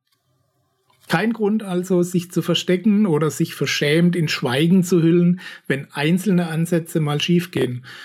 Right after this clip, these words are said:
oder sie sogar mal richtig auf die Schnauze fallen. Lassen Sie sich davon nicht zerbrechen.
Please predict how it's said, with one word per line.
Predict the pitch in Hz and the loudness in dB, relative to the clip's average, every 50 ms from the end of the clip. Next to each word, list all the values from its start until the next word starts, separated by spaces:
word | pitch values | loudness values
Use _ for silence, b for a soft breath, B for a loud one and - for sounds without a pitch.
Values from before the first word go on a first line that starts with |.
| B B B B B | B B B B B
oder | B 196 196 202 220 220 220 | B 2 2 4 2 0 0
sie | 214 - 196 | 0 -2 -4
sogar | 170 - 170 151 160 156 147 147 | -2 -2 -4 -4 -2 -4 -4 -4
mal | 151 147 147 147 | -4 -4 -4 -6
richtig | 139 - - 151 147 - - - 160 160 - - - - | -4 -2 0 0 0 -2 -2 -4 -4 -4 -4 -8 -8 -4
auf | 226 151 147 | -4 -4 -2
die | - - 170 | -2 -2 -2
Schnauze | - - 160 147 147 160 165 - 170 | 0 0 0 2 0 0 -2 -4 -6
fallen. | 135 - 143 131 123 123 127 135 - - _ _ _ _ _ _ _ _ _ _ _ _ _ _ _ | -6 -4 -6 -4 -4 -6 -8 -10 -14 -20 _ _ _ _ _ _ _ _ _ _ _ _ _ _ _
Lassen | - 147 156 175 175 233 202 | 0 0 0 2 2 2 4
Sie | 196 214 190 | 4 4 4
sich | 185 190 175 - | 4 2 2 0
davon | - 147 165 - - 170 147 147 147 147 | -2 -2 -2 -2 -2 -2 -2 0 0 0
nicht | 156 160 160 - - - - _ _ | 0 0 0 -4 -16 -20 -20 _ _
zerbrechen. | - 165 151 143 - 151 160 165 160 - - 127 127 127 | -4 -4 -4 -2 -6 -4 -4 -4 -4 -4 -10 -12 -12 -16